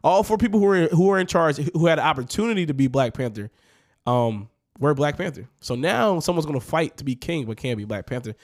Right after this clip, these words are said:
That doesn't make sense. Mind you, wow,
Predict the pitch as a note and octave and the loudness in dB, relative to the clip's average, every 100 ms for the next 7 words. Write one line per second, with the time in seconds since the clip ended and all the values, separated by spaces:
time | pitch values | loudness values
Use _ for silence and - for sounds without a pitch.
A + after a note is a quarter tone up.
0 | - - _ _ _ _ C#3+ C#3+ C3 A#2+ | -20 -20 _ _ _ _ 0 0 0 -2
1 | C3+ - - _ - D#3+ A#3+ G#3+ F#3 B2 | -4 -6 -14 _ -4 0 2 2 2 2
2 | D#3+ B3 G3 F3 | 2 4 4 2